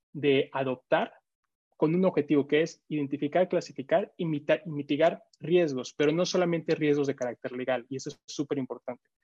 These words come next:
En materia de compliance muchas veces se, se dejaba, eh, en un principio a las áreas legales de las empresas, pero se ha ido viendo que es un tema que tiene que tener la participación de distintas áreas, de distintos tipos de profesionales, contadores, ingenieros,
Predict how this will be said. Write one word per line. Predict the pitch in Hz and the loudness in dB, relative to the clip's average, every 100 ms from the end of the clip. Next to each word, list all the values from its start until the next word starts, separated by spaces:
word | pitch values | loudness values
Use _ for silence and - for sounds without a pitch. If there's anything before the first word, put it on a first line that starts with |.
| _ _ - | _ _ -4
En | |
materia | 139 156 170 | 0 2 4
de | 170 | 2
compliance | 143 151 151 | 0 0 0
muchas | 151 - 147 | -2 -4 -2
veces | 143 147 151 - _ _ | 0 0 -2 -4 _ _
se, | - 151 131 131 - | -6 -2 0 -2 -8
se | - | -6
dejaba, | 127 - 151 151 151 - - | -4 -2 0 2 0 -4 -12
eh, | 131 143 - | -12 -12 -16
en | 143 | -12
un | 139 | -8
principio | 147 135 135 143 | -8 -6 -4 -2
a | 131 | -2
las | 123 139 | -4 -4
áreas | 139 139 | -2 -2
legales | 123 139 135 123 | 0 0 0 -4
de | |
las | 123 113 | -8 -10
empresas, | - 131 127 - | -12 -12 -12 -10
pero | 127 | -8
se | 139 | -2
ha | 151 | 0
ido | 170 170 | 2 2
viendo | 170 143 147 - _ _ _ | 0 0 -2 -6 _ _ _
que | 143 147 | 4 4
es | 147 | 2
un | 151 | -2
tema | 147 143 | -2 0
que | 139 | -2
tiene | 139 139 139 | -4 -4 -4
que | 135 | -6
tener | 127 120 127 | -6 -6 -4
la | 135 135 | -2 -2
participación | 127 - 123 147 143 - _ _ _ - | -6 -10 -8 -4 -6 -8 _ _ _ -8
de | 135 | -4
distintas | 120 170 190 185 | -4 -4 -2 0
áreas, | 175 170 190 147 | 2 0 -2 -4
de | 127 | -6
distintos | - 190 202 190 | -2 -2 -2 -4
tipos | 175 165 | -4 -4
de | 151 | -4
profesionales, | - - - 127 135 135 - | -6 -10 -8 -6 -4 -4 -6
contadores, | 123 123 123 139 139 131 - _ | -8 -6 -2 -2 -2 -6 -10 _
ingenieros, | 135 127 135 147 139 131 - | -20 -10 -4 -2 -2 -6 -10